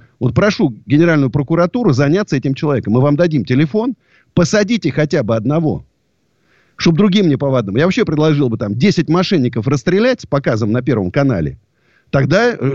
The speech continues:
число любителей заниматься незаконными всякими аферами, оно бы резко снизилось бы. Понимаете?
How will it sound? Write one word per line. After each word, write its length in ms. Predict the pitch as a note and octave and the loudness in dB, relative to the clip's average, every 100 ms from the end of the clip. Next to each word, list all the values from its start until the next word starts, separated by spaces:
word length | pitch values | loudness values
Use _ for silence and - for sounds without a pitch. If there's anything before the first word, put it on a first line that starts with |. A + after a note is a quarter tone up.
| C3+ | -4
число 380 | - F3+ G3 E3 | -2 -2 2 2
любителей 520 | D3 D#3 E3+ C#3+ B2 | 2 0 -2 0 0
заниматься 680 | A2 D3 F3+ D3+ A2+ G2+ E2+ G#2 | 0 2 2 0 -2 -6 -6 0
незаконными 680 | C3 C#3 F3+ F3 C3+ A2+ G#2+ | 2 2 2 2 2 0 -2
всякими 440 | C3+ G#2+ G#2+ G#2 | -2 -2 -2 -2
аферами, 680 | F#2 G#2 A2+ C4 A3+ B2 F2+ _ _ _ | -2 -4 0 0 2 0 -2 _ _ _
оно 240 | E2 A2+ G#2+ | -2 0 2
бы 100 | B2+ | 2
резко 300 | C3 - F#3 | 0 -2 -2
снизилось 580 | C4 C#4 F#3 B2 F#2 | 2 2 2 0 -2
бы. 200 | B2+ - - _ _ _ - | -8 -18 -20 _ _ _ -4
Понимаете? 460 | G#2 F#3 D#4 - | 0 2 0 -6